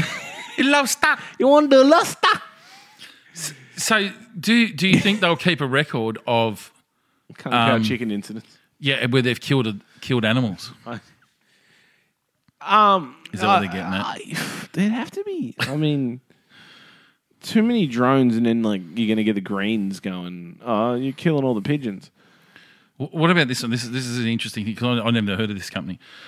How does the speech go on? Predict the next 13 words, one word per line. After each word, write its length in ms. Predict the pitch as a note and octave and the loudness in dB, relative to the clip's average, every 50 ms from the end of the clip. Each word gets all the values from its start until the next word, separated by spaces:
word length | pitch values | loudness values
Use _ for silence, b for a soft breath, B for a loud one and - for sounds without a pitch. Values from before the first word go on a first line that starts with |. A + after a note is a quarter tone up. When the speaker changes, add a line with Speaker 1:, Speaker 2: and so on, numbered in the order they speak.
| B B | B B
Speaker 2:
But 100 | - C3+ C3+ | -4 -4 -4
it 60 | A#2+ | -2
said 200 | - F3+ G3 G3 | -2 -2 0 0
the 120 | G#3+ G3+ | 2 0
operators, 440 | F3+ E3 - C#3 B2+ B2+ A2+ G#2 G2 | 0 0 2 2 2 2 0 -2 0
like 260 | A#2+ C3+ D#3 C#3 A2+ | 0 2 2 0 0
Google, 540 | - C3 C3+ C#3 C3 A2 F#2+ F#2 G#2+ D#3+ E3 - _ _ _ _ _ _ _ _ _ _ _ _ _ _ _ _ _ _ - - _ | 0 0 2 2 2 0 -2 -4 -4 -6 -8 -8 _ _ _ _ _ _ _ _ _ _ _ _ _ _ _ _ _ _ -14 -12 _
preparing 400 | - A2+ - B2 B2+ C#3+ D#3+ - | -8 -2 0 2 2 2 2 0
to 80 | - C3+ | 0 0
launch 260 | A#2+ A#2 A#2 - - | 0 0 0 -2 -4
Skyward 440 | - - - A#2+ A2+ A#2 G#2+ G#2+ G2 | -8 -6 -4 -2 0 0 0 -2 -4
in 80 | G2+ F#2+ | -6 -8
Australia. 460 | F#2 - - A#2 A2 G2+ - - - | -8 -8 -6 -4 -4 -4 -6 -8 -12